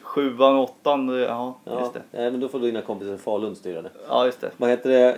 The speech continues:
Speaker 2: Jag, jag tänkte däremot så här, den här gråa västen som jag hade idag, insåg jag, men den här är, den är cool liksom, jag kan inte,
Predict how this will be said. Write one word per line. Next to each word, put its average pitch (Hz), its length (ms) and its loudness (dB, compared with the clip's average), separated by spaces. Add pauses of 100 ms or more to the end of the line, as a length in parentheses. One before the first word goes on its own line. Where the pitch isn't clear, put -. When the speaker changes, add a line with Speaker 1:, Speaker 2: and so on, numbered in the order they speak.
Speaker 2:
Jag, 143 260 4
jag 135 140 4
tänkte 135 260 0
däremot 135 360 2
så 139 60 0
här, 117 120 6
den 127 120 0
här 135 140 2
gråa 143 400 6
västen 120 300 2
som 120 140 -8
jag 123 80 -4
hade 127 200 2
idag, 107 240 2
insåg 104 260 -6
jag, 120 100 -2
men 127 100 -2
den 139 120 -4
här 156 200 4
är, 135 220 -2
den 160 120 0
är 180 60 4
cool 185 280 0
liksom, 110 220 -2
jag 127 120 -4
kan 151 80 -4
inte, 151 180 -4